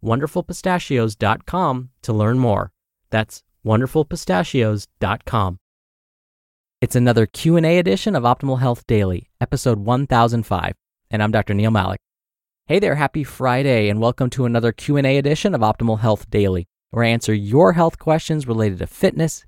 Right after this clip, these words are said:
diet and nutrition, and lots more. You send in the questions, and I answer them for you. And if you're new here and are wondering, "Why should I bother sending in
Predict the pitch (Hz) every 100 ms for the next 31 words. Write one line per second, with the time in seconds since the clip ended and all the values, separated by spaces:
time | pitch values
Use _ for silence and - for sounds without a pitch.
0 | - 107 131 127 120 113 - 156 - 151
1 | - - - 135 117 107 - 104 87 -
2 | _ _ - 131 - 165 160 156 160 160
3 | - 165 160 - - 117 117 117 107 101
4 | 98 92 - 95 92 92 _ _ _ _
5 | _ _ - 135 139 208 202 190 185 151
6 | 135 165 156 151 135 156 196 196 165 139
7 | 113 113 117 113 - 117 113 110 110 104
8 | 104 101